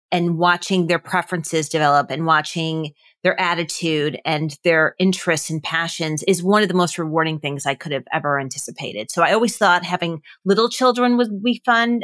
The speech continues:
and you watch them grow and you watch them go over these developmental milestones. But I think it's even more so as they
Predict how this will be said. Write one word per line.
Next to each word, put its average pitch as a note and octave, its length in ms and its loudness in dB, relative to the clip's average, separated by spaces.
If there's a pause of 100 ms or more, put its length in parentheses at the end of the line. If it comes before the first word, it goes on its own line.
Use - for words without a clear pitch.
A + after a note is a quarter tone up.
and E3+ 260 -2
you F#3 120 -2
watch E3 300 2
them F3+ 160 0
grow E3 440 4
and D#3+ 160 0 (320)
you F#3+ 160 2
watch F3+ 280 2
them F3+ 120 0
go F3 140 4
over E3+ 120 2
these E3 180 0
developmental D#3+ 600 0
milestones. D3+ 680 0
But D#3 140 0 (380)
I G3 80 2
think A3 200 -2
it's G#3 160 0
even F#3 200 4
more E3+ 240 4
so C#3+ 480 2
as D#3 180 -2
they D#3 320 2